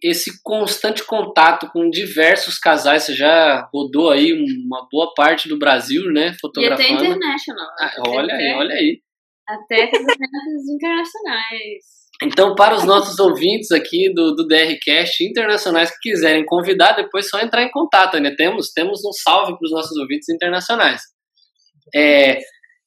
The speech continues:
Speaker 1: de, depois que você convive, mesmo que até rapidamente, alguns contextos ali com esses diversos casais, você tem que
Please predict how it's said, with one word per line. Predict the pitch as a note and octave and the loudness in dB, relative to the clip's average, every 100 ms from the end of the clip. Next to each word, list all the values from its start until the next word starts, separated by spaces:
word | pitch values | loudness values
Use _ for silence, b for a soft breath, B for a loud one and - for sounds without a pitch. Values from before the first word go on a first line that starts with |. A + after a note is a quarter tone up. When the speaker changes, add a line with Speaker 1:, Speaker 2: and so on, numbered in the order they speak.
| _ _ _ _ | _ _ _ _
Speaker 1:
de, | E3 F3 F3 A3 G3 | -20 -12 -6 -4 -2
depois | A3 A#3 D4+ - | -4 0 0 0
que | - | -2
você | F4+ - | -2 0
convive, | C4+ B3 F3+ G#3+ A3 E3+ C#3+ A#2 - _ _ _ - | 0 0 -2 -2 -2 -2 -2 -4 -6 _ _ _ -4
mesmo | D3 E3 G#3 G#3+ G#3+ | 2 4 2 0 -6
que | G#3 G#3 G3 F3+ D#3 C#3 C3 B2 A#2+ - - | -6 -4 0 2 4 4 2 0 -4 -10 -8
até | D#3 - C4+ | -4 0 0
rapidamente, | - B3+ A#3+ A3+ E3+ F#3+ F#3+ F#3 | 2 0 2 2 4 4 2 0
alguns | D#3+ D#3+ F3+ | 2 0 -2
contextos | - E3+ D#3 D#3+ E3 D#3+ | -2 -4 -2 -2 -2 0
ali | D#3 E3 E3+ | 0 0 0
com | |
esses | G3 G3+ - | -2 -2 -8
diversos | G#3 E3+ E3 G#3+ - - | -10 0 2 2 0 0
casais, | G3+ G3+ D3+ D#3 D#3 | 0 2 4 4 2
você | - | -2
tem | |
que | E3 | -6